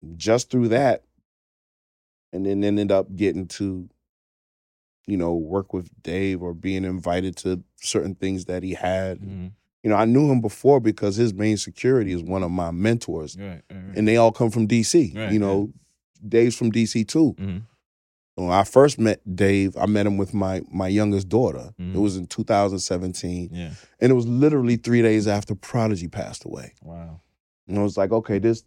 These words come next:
Speaker 1: this makes my day. We get to go meet Dave," 'cause my mentor was like, "Yo, he's in the city.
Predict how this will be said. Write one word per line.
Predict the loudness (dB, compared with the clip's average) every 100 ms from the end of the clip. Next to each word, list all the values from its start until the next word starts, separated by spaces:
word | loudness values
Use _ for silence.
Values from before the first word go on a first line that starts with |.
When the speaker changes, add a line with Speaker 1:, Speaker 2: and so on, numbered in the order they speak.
| _
Speaker 1:
this | -2 0
makes | -2 -2 -2
my | -2
day. | -2 0
We | 2
get | 4 2
to | 2
go | 2 2 2 -2 -6 _ _ -8
meet | -2 -2 0
Dave," | -2 -2 -4
'cause | -6 -4
my | -4
mentor | -4 -4 -2 -4
was | -4
like, | -8 -6 0
"Yo, | 0 0
he's | -4 -4
in |
the | -6
city. | -4 -2 0 -2